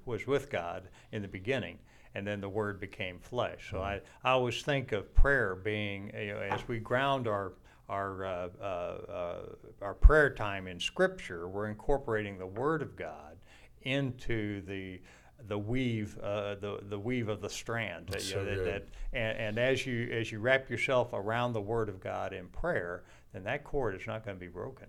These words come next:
Speaker 1: right?
Speaker 2: Yeah.
Speaker 1: So you, you internalize the, the Scripture, you personalize it in prayer, and then you, uh, communion, communion, make it a
Speaker 2: Yeah.
Speaker 1: communion as, uh, as husband and wife pray together. I just, uh, that always has been in my mind, uh, how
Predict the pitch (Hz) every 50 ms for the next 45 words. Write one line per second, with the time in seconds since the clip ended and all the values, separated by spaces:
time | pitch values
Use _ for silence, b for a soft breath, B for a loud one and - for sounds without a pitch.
0 | - - 101 95 92 85 76 - B B B B - 113 113 107 107 107 107 -
1 | - - 110 107 104 101 98 - - 139 147 156 151 147 139 139 143 139 139 139
2 | 120 - - - 110 107 104 107 104 101 104 104 - - 143 135 135 135 - -
3 | 151 143 143 139 123 98 92 92 95 92 92 - - - - 139 139 - - -
4 | 120 110 110 110 107 107 107 104 107 101 95 101 95 92 - - - 135 139 127
5 | 95 85 87 90 101 B B B B B B B - 110 101 98 101 107 107 107
6 | 104 104 104 104 101 101 95 - B B B B B B - - - 95 90 87
7 | 92 92 - - - 101 104 117 135 170 180 160 127 - - - 147 - - -
8 | 110 110 123 156 156 160 156 110 101 104 113 120 - 113 107 107 - - 110 110
9 | 113 127 151 180 175 135 101 92 90 98 98 95 - - 101 95 98 101 98 -
10 | - 107 101 95 95 95 95 95 95 - - 110 107 98 95 101 92 92 92 92
11 | 95 95 92 92 92 - - 104 98 90 87 85 85 95 98 95 87 87 85 87
12 | 90 92 95 95 92 B B B B B B 98 107 110 113 113 117 120 120 113
13 | 113 113 110 107 104 - 113 104 101 101 98 - 120 123 117 107 101 98 107 110
14 | 120 120 107 98 95 92 95 95 90 - 98 95 87 - - 110 104 101 95 -